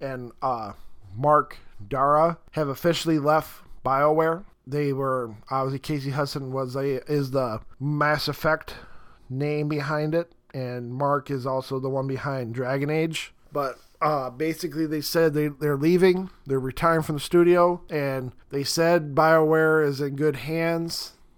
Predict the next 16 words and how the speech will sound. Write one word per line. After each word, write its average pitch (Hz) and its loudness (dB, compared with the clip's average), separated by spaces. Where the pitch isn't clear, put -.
They 135 -4
kind 165 -4
of 156 0
put 165 4
all 151 6
the 147 0
whole 156 2
fucking 139 -2
plate 156 0
of 127 -4
Mass 143 -2
Effect, 160 0
the 127 -6
new 151 0
Mass 160 0
Effect, 156 -2